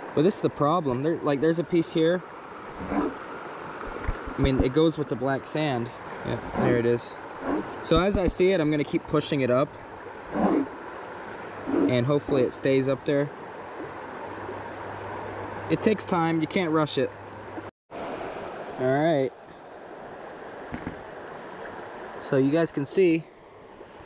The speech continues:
got some gold up there. Nothing crazy, but it's gold.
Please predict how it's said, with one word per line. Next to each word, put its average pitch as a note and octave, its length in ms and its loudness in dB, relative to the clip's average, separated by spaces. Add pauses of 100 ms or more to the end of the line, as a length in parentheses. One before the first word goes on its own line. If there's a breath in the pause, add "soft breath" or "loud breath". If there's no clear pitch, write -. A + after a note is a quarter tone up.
(240)
got D#3 200 0
some D3+ 120 2
gold E3 200 4
up C#3 160 0
there. D#3+ 240 2
Nothing E3 380 -2
crazy, E3+ 480 0 (960)
but C#3+ 240 6
it's D3+ 140 -2
gold. E3 420 2